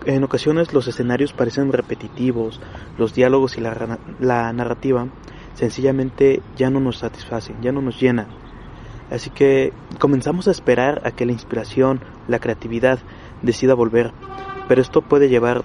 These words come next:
días, semanas, meses e incluso años. Esto nos hace postergar nuestro sueño, nuestro trabajo, e incluso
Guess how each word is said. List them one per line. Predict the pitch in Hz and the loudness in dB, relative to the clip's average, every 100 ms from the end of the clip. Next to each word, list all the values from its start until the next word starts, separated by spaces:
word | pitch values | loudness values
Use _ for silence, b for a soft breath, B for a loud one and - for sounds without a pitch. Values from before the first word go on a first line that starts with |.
| - | 0
días, | 127 117 104 - - | 2 2 0 -18 -18
semanas, | - 113 117 120 113 - B B - | -10 -4 -4 -4 -8 -14 B B -4
meses | 117 120 120 107 - B 85 | 0 0 -2 -10 -12 B -6
e | - | -4
incluso | 120 120 143 131 117 | -2 -2 -2 0 -2
años. | 113 110 - - - - B B B | -2 -8 -12 -18 -20 -20 B B B
Esto | - - 175 | -6 0 -2
nos | 131 | 0
hace | 127 151 | 0 0
postergar | - 117 - 117 120 | -2 -6 -4 -6 -2
nuestro | 127 120 110 | -2 -4 -6
sueño, | - 113 113 107 - - B B - | -4 -2 -2 -8 -16 -18 B B -4
nuestro | 123 - 120 | -2 2 0
trabajo, | - 113 123 127 110 - - - | 2 2 2 -2 -12 -14 -16 -6
e | |
incluso | 120 113 139 127 151 | -6 0 2 4 2